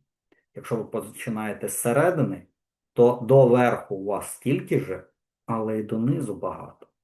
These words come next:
Пропоную: якщо вам бажається, е, змінити, е, своє життя, ви хочете розвиток, ви хочете змінити якість цього життя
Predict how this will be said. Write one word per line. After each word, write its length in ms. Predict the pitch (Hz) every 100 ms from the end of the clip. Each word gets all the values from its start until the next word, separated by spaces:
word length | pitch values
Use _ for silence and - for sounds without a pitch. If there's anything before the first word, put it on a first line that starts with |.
| _ _ - - - _ _ _ _ _ _
Пропоную: 840 | 120 135 147 147 175 175 147 123
якщо 400 | 104 117 - 160
вам 500 | 131 117 135 110 95 - -
бажається, 1080 | 107 123 117 123 117 101 - - 92 87 - 113
е, 220 | 101 95
змінити, 760 | 95 110 110 113 117 92 - 90
е, 200 | 90 90 - 95 95 95 95 92 90
своє 280 | 82 104 120
життя, 560 | 143 147 - 104 95 90
ви 100 | 123
хочете 580 | 120 110 104 - - 95
розвиток, 600 | 104 110 - - - -
ви 100 | 101
хочете 600 | - 117 107 123 - 110
змінити 720 | 98 107 107 117 127 127 120 - - - _ _ -
якість 680 | 98 101 117 113 - - -
цього 240 | - 95
життя 680 | - 101 - 120 135 143